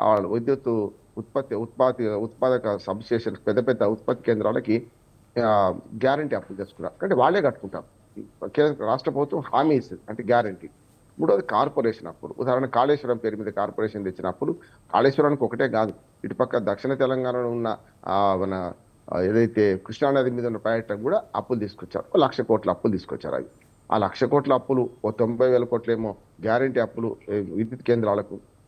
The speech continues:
దాంతోపాటు బడ్జెట్ అప్పులు నాలుగు లక్షల అరవై వేల కోట్లు. అందులో డెబ్బై ఒక్క వెయ్యి కోట్లు గతంలోనే. అంటే నేను ఎందుకు వివరణ చెప్తున్నానంటే, ఈ మూడు కలిపి, పెండా బెల్లం కలిపేసి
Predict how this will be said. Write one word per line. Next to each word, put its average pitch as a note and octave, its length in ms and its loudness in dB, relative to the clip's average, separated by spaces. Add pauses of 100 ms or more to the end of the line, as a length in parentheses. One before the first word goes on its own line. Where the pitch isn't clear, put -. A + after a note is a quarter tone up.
(160)
దాంతోపాటు E3+ 440 -2
బడ్జెట్ A#2+ 400 -4
అప్పులు B2 200 -6
నాలుగు A2+ 240 0
లక్షల G#2+ 200 -4
అరవై F#2 200 -4
వేల F2+ 120 -6
కోట్లు. - 280 -6
అందులో D#3+ 180 2
డెబ్బై B2+ 380 4
ఒక్క C3+ 160 0
వెయ్యి B2+ 180 0
కోట్లు C#3 320 -6 (200)
గతంలోనే. B2 460 0 (220)
అంటే D3 160 -4
నేను C3+ 200 2
ఎందుకు E3 240 0
వివరణ C#3+ 220 2
చెప్తున్నానంటే, G2+ 680 -6 (260)
ఈ D3+ 80 6
మూడు C#3 400 4
కలిపి, A#2 300 0
పెండా C3 340 0
బెల్లం B2 280 -2
కలిపేసి B2 600 -4